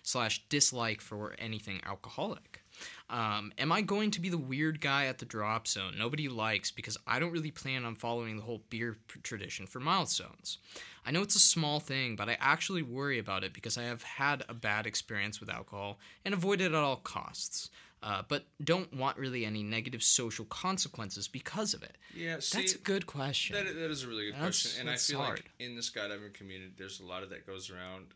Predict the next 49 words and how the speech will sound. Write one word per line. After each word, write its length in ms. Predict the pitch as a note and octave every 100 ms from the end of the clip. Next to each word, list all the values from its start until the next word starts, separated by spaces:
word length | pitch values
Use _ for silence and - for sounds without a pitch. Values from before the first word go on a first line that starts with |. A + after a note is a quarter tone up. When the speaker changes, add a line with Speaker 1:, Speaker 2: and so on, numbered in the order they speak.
| -
Speaker 2:
Um, 460 | F2+ F#2+ F#2 F2 D#2+
you 140 | - B2+
know, 160 | B2
I'd, 160 | A#2+ A#2+ A#2
I'd 160 | A#2+ A#2
say 280 | - B2 A#2+
for 180 | - G2+
that 260 | G#2+ E2
one, 200 | G#2+ A2 - - - _ _ _ _ A#2+
because 420 | A#2 A#2 C#3+ D3
there 160 | D3 C3+
is 260 | A#2 C3 -
so 360 | - A#2+ A#2 - _ _ _ _ _ -
so 840 | - - - - - - B2+ A2 G#2 G2+ -
much 440 | A2 A2 A#2+ -
of, 160 | G2 - -
there, 160 | C3
there's 280 | C3+ D#3 E3+
both 260 | - F#3+ G3
sides 280 | - G#2+ G2+
of 60 |
it. 100 | -
So 120 | -
you've 140 | B2+ -
got 140 | G#2
both 160 | A#2 A2+
sides 280 | G#2+ G2+ F#2+
of 60 |
the 60 | F#2+
spectrum 440 | - F2+ - F2
in 60 | E2+
Scott. 260 | - E2 D#2
I 40 |
mean, 100 | F2
you 60 | G#2
got 80 | G#2+
a 40 |
lot 140 | G2+ G2+
of 80 | -
people 300 | G#2 G#2 F#2
that 300 | F#2+ F#2 - - _ _ _ _ -
Speaker 1:
You 120 | G2
know, 80 | G#2 -
kick 240 | A#2+ -
the 80 | G#2+
can. 340 | - A#2+ G#2+ A#2
<laughs> 60 | C#3
Speaker 2:
Yeah, 240 | G3+ C#3 F#2+
yeah, 140 | A2+